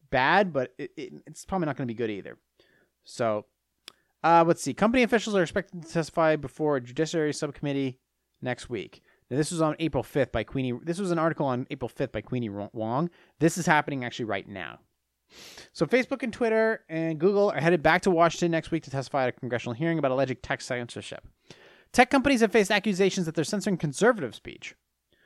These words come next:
uh, on their platforms. The companies have denied the allegations in the past. I believe they are. Uh, whether through algorithm or through p-, uh,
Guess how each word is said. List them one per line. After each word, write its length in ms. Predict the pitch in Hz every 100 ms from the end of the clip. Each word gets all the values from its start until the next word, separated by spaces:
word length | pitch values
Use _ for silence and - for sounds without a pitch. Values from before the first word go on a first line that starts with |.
| _ _ -
uh, 240 | 135 135 143
on 120 | 151
their 100 | 139
platforms. 500 | 156 139 - 67 -
The 80 | -
companies 360 | 160 151 151
have 120 | 131 117
denied 280 | 170 151
the 60 | 139
allegations 440 | 120 110 107 110
in 60 | 101
the 60 | 82
past. 420 | 98 - - - _ _ _ _ _ _ _ -
I 160 | 160
believe 240 | 165 160 131
they 160 | 107
are. 280 | 92 52 - _ _ _ _ _ _ - _ _ -
Uh, 180 | 123 120
whether 300 | 143 143 135
through 220 | 139 139
algorithm 580 | 147 175 185 196 196 190
or 260 | 151 147 147
through 220 | - 143
p-, 180 | 127 -
uh, 360 | 131 123 117